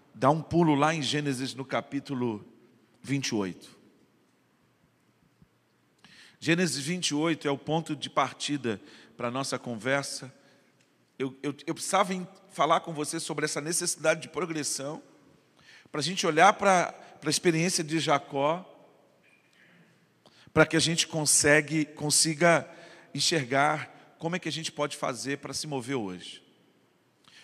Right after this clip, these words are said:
Vamos lá. Gênesis vinte e oito, versículo dez. Amém ou misericórdia? Tá ligado aí? Então diz assim: Jacó partiu de Berseba e seguiu para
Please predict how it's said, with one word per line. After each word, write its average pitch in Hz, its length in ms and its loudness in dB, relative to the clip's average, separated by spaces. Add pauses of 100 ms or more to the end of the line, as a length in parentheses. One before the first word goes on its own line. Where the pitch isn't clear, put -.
(100)
Vamos 175 180 2
lá. 139 360 2 (360)
Gênesis 156 400 0
vinte 160 220 -4
e - 60 -2
oito, 165 240 -2
versículo 151 460 -6
dez. 120 480 -4 (260)
Amém 151 320 0
ou 180 60 2
misericórdia? 127 800 -4 (1800)
Tá 131 120 -4
ligado 143 420 2
aí? 196 260 -6 (1500)
Então 165 180 6
diz 165 180 -2
assim: 151 340 2
Jacó 196 360 6
partiu 180 420 2
de 156 120 -4
Berseba 143 800 0 (380)
e 160 80 -8
seguiu 165 440 -2
para 160 540 2